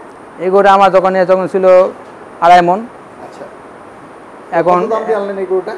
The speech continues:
Speaker 1: এই গরু কিনেছি আমরা সাতষট্টি হাজার টাকা দিয়ে।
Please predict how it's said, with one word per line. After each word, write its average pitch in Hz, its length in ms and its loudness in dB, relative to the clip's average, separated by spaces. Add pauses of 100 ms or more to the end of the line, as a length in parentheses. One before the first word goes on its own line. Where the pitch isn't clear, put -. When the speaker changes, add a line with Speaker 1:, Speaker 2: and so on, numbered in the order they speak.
Speaker 1:
এই 165 140 0
গরু 175 220 -2
কিনেছি 175 320 -8
আমরা 170 400 2 (1500)
সাতষট্টি 170 340 -2
হাজার 131 200 2
টাকা 107 140 -6
দিয়ে। 98 160 -16